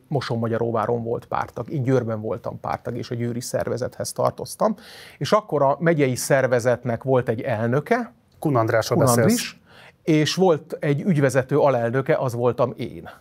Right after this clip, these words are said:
Speaker 1: És ugye az Andrásék velem együtt, akkor megállapodtunk abban, hogy egyébként egy ilyen nagyon fontos innováció és nagy lehetőség lenne, hogyha a baloldalnak egy ilyen éppen felemelkedő csillagát el tudnánk hozni a megy-, megyébe, akkor ugye már sportminiszterként dolgozott.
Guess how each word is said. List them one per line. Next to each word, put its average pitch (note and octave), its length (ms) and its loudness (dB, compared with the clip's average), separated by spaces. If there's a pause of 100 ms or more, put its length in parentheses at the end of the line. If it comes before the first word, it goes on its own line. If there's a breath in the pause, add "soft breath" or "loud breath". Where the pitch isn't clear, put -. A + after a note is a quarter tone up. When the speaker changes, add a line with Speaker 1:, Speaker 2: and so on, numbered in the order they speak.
(260 loud breath)
Speaker 1:
És - 80 -20
ugye E3 120 2
az E3+ 80 2
Andrásék E3 1600 0
velem C3+ 320 2
együtt, C3+ 440 2
akkor C#3+ 240 2
megállapodtunk B2+ 720 0
abban, B2+ 260 0
hogy B2 120 -6
egyébként B2+ 440 -4
egy B2 100 0
ilyen B2+ 120 4
nagyon B2+ 240 2
fontos B2 360 0
innováció A#2+ 580 0
és A#2+ 160 -6
nagy B2+ 160 0
lehetőség A#2 520 -2
lenne, A#2+ 240 0
hogyha B2 420 0 (280 loud breath)
a B2+ 80 0
baloldalnak B2 680 0
egy A#2 200 -2
ilyen B2+ 280 2
éppen C#3 320 0
felemelkedő A#2+ 640 -2
csillagát A#2 520 0
el A#2+ 140 2
tudnánk A#2 380 -6
hozni A#2 300 -4
a A2 60 -2
megy-, B2 260 -2
megyébe, B2 500 -2
akkor - 220 -4
ugye B2 160 -2
már A#2+ 140 -2
sportminiszterként B2 880 -4
dolgozott. A2+ 480 -2